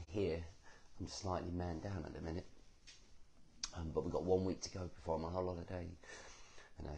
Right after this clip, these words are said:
can just chill out. But listen, I hope you're good. Today we're gonna talk about why going the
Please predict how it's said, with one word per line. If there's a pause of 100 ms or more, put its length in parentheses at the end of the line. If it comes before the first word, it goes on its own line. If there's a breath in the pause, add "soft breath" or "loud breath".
can
just
chill (100)
out. (680 loud breath)
But
listen,
I
hope
you're
good.
Today
we're
gonna
talk
about (1800 loud breath)
why
going
the